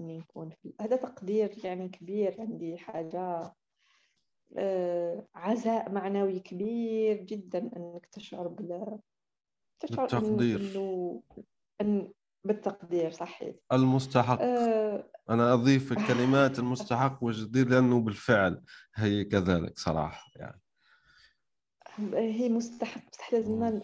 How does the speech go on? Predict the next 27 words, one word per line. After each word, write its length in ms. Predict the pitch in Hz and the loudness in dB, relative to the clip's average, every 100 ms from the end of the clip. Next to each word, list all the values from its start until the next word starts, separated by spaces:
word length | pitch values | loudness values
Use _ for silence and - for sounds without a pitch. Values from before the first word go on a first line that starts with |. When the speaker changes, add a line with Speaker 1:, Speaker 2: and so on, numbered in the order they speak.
| - | -10
Speaker 1:
لازم 420 | 113 208 214 214 | -6 -2 2 0
الإنسان 440 | 214 208 202 214 208 | 2 0 0 0 -2
يبقى 320 | 202 - 196 | -2 -2 2
يعمل 260 | 196 196 | 2 0
على 180 | 185 185 | -2 -2
هذا 240 | 190 185 175 | -2 -2 -2
الاستحقاق. 840 | - - _ - - - 165 - | -4 -12 _ -12 -12 -8 -6 -6
اللي 140 | - 208 | -4 -2
قلت 240 | 208 - | -2 -4
لك 160 | 220 196 | -6 -6
في 100 | 185 | -8
البداية، 440 | 202 185 202 226 220 | -8 -6 -4 -2 -2
ن-، 520 | 214 214 202 202 208 | -4 -6 -6 -8 -4
نرجع 320 | 220 208 185 | -4 -4 -6
للنقطة 460 | 190 190 226 233 208 | -6 -4 -6 -6 -4
اللي 120 | 202 | -4
بدينا 300 | 185 202 196 | -4 -4 -4
منها 220 | 190 196 | -8 -8
الحوار، 460 | 180 - 180 220 - _ _ _ _ | -8 -4 -2 -2 -6 _ _ _ _
Speaker 2:
مهم. 380 | 104 - 123 170 | -6 0 2 0
Speaker 1:
أنك 140 | - | -2
أنت 200 | 226 233 | -2 0
كمترجم، 760 | 202 208 202 196 220 226 240 247 | -2 -2 -4 -6 -8 -6 -6 -4
أنت 180 | 233 226 | -4 0
لا 220 | 202 208 | 0 0
تصل، 420 | 269 202 190 - | 0 -4 -6 -8
ما 60 | - | -10